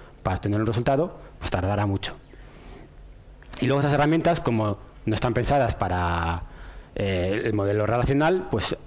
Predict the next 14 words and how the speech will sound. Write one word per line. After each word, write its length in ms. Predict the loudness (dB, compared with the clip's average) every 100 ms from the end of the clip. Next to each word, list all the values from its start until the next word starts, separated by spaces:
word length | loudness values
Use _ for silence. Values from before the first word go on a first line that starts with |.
| -8
eh, 160 | -6 -4
se 260 | -2 0 0
suelen 240 | 2 2
inventar 380 | 2 2 4 4
un 100 | 4
len-, 240 | 2 2
un 60 | 2
pseudolenguaje 680 | 2 2 2 4 2 2 -2 -4 -18 -18 -18 -20 -20 -18 -4
que 80 | -2
se 120 | 0
parece 260 | 0 2 2
a, 40 |
a, 420 | 0 0 0
a 20 | 2